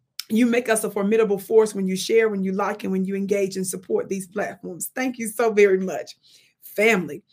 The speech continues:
this is some interesting and juicy news. It is amazing to me that when I,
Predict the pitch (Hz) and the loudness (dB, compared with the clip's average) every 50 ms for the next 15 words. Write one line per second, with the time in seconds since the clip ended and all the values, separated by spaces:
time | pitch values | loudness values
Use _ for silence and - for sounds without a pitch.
0 | _ _ _ _ _ _ _ _ - 175 196 247 285 277 - - - 214 226 247 | _ _ _ _ _ _ _ _ -2 2 2 2 4 2 0 0 2 2 2 2
1 | 240 - - - 208 214 220 220 - _ _ 214 220 226 226 - 240 226 214 - | 0 -2 -4 -4 -4 -4 -4 -6 -8 _ _ 0 0 0 0 -4 -6 -6 -6 -4
2 | - 220 214 214 220 220 - - 196 190 185 185 180 175 180 175 190 214 247 247 | -2 -2 0 0 -2 -6 -4 -2 0 0 0 0 -2 -4 -4 -2 0 0 0 0
3 | 247 - 220 226 214 196 180 156 143 147 - - - - - _ _ _ - - | 0 -2 -2 0 0 2 0 0 -2 -6 -10 -12 -12 -14 -14 _ _ _ -20 -20
4 | - - - _ _ _ _ _ _ - 285 294 311 294 240 - 220 214 214 233 | -20 -20 -20 _ _ _ _ _ _ 0 2 2 2 0 -2 0 2 2 4 4
5 | 254 285 311 294 262 277 254 247 247 226 214 220 220 214 208 208 208 185 208 156 | 4 2 2 2 0 0 0 0 0 0 2 2 2 0 0 -2 -2 0 -2 0
6 | 185 202 196 208 - 214 220 220 220 220 220 214 208 202 | 0 0 -2 -2 -2 -4 -4 -4 -4 -2 -2 -2 -2 -4